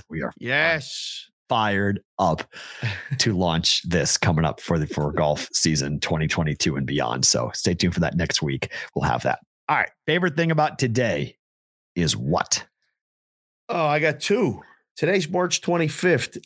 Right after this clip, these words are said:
Speaker 2: It
Speaker 1: Okay.
Speaker 2: is my brother Dan's birthday. He
Speaker 1: Ooh.
Speaker 2: turns fifty today.
Speaker 1: Happy
Speaker 2: So,
Speaker 1: birthday,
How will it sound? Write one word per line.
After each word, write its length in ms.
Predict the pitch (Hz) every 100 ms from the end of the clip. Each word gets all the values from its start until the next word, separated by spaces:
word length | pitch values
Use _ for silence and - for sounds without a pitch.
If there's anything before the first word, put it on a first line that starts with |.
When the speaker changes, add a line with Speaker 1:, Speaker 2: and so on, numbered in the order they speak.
| -
Speaker 2:
It 120 | 135
Speaker 1:
Okay. 100 | 139
Speaker 2:
is 180 | 139 127
my 300 | 123 120 123
brother 500 | 120 123 143 147 147
Dan's 640 | 123 117 127 139 127 113
birthday. 720 | - - 113 123 117 - 107 95
He 140 | 107
Speaker 1:
Ooh. 160 | 381 392
Speaker 2:
turns 260 | - 208 -
fifty 640 | - - 147 131 - 95
today. 460 | - 85 87 - - -
Speaker 1:
Happy 320 | 90 139 -
Speaker 2:
So, 320 | - - -
Speaker 1:
birthday, 500 | 107 - 165 175 156